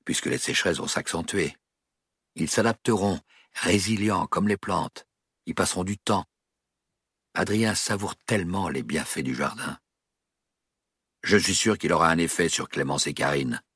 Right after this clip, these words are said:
confie-t-il à Rémi. « Il faudra qu'elle fasse des concessions avec sa manucure. »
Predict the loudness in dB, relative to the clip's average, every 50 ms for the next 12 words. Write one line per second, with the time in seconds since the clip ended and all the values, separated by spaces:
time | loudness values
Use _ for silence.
0 | _ _ _ _ _ _ _ _ -8 -6 -4 -4 -6 -4 -4 -2 -2 -2 -2 -2
1 | -2 -4 -4 -6 -8 _ _ _ _ _ _ _ _ _ _ _ _ _ _ _
2 | _ _ _ _ _ _ _ _ _ _ -6 2 6 8 8 8 8 6 4 4
3 | 4 4 4 4 0 -2 0 -2 0 0 0 0 2 2 2 2 2 2 0 0
4 | 0 0 0 0 0 0 -2 -2 -4 -4 -2 0 0 0 -2 -4 -8